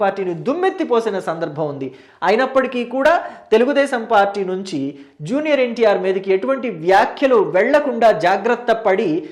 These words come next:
అంటే అక్కడ జూనియర్ ఎన్టీఆర్ అనేది, ఆ జూనియర్ ఎన్టీఆర్ అనే వ్యక్తి మా కుటుంబంలోని వ్యక్తి, మా బంధువు, మా ఆత్మ బంధువు, మా స్నేహితుడు,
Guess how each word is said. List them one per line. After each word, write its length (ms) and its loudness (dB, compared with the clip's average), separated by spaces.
అంటే 380 0
అక్కడ 340 0
జూనియర్ 340 -2
ఎన్టీఆర్ 400 4
అనేది, 680 0
ఆ 220 -2
జూనియర్ 320 0
ఎన్టీఆర్ 300 2
అనే 160 0
వ్యక్తి 600 -2
మా 300 4
కుటుంబంలోని 800 2
వ్యక్తి, 520 -2
మా 480 4
బంధువు, 720 2
మా 100 4
ఆత్మ 460 2
బంధువు, 640 2
మా 440 4
స్నేహితుడు, 640 0